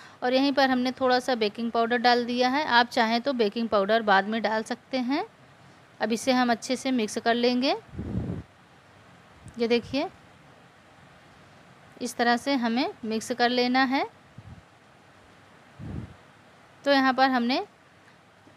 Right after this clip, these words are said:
पेस्ट और सूजी दोनों को बराबर लिया था, ये बिल्कुल परफेक्ट बना हुआ है। ये देखिए, अभी हम इसमें अब कुछ नहीं डालेंगे। अब हम इसे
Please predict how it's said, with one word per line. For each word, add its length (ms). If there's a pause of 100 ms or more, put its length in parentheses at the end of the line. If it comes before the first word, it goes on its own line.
(180)
पेस्ट 380 (120)
और 220
सूजी 460
दोनों 320
को 120
बराबर 380
लिया 320
था, 260 (380)
ये 120
बिल्कुल 520 (300)
परफेक्ट 420
बना 240
हुआ 280
है। 240 (1800)
ये 80
देखिए, 420 (240)
अभी 240
हम 140
इसमें 240
अब 80
कुछ 240
नहीं 200
डालेंगे। 500 (2500)
अब 220
हम 140
इसे 340